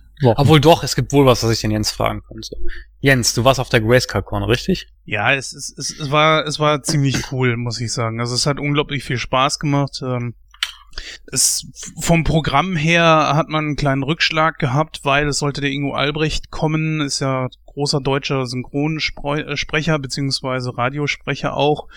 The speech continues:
Speaker 3: Ich glaube, am besten bekannt als die deutsche Stimme von The Rock beziehungsweise Dwayne Johnson. Äh, ja, der gute Mann sollte eigentlich Freitag dann schon aufschlagen, als dann die Con-Orga allerdings angerufen hat, morgens so, äh,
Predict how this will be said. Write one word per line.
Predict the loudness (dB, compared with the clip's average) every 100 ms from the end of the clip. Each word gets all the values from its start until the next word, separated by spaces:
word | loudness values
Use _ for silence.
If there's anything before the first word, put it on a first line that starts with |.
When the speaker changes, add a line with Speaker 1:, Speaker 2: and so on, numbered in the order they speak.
| -8
Speaker 3:
Ich |
glaube, | -2 0 2
am | 2
besten | 0 0 -2
bekannt | -2 0 0 0
als | -2 -4
die | -4
deutsche | -4 -4
Stimme | -2 0 0
von | -2 -2 0 0 -2 0
The | 0
Rock | 2 2 0 -4
beziehungsweise | -10 -4 -4 -2 -4 -4
Dwayne | -4 -8 -8 -6 -6 -4
Johnson. | -4 -6 -6 -8 -8 _ _ -20 -6
Äh, | 0 2 4 4 6 4 4 4 2
ja, | -2 0 0 -2 -8 -6
der | -4
gute | -2 0
Mann | 0 0 2 2 0 -2 -2
sollte | 0 0 2 0
eigentlich | 0 -2 -6 -6
Freitag | -2 0 0 -2 -2
dann | -4
schon | -2 -2 -2
aufschlagen, | -2 -4 -4 0 2 0 -2 -6 -4
als | -2 -2 -2
dann | 2 2 2
die | -2
Con-Orga | -2 0 0 0 2 2
allerdings | 2 0 -2
angerufen | -2 0 0 -2 0 4
hat, | 4 2 0
morgens | 2 2 0 0
so, | 0 4 4 4
äh, | 4 4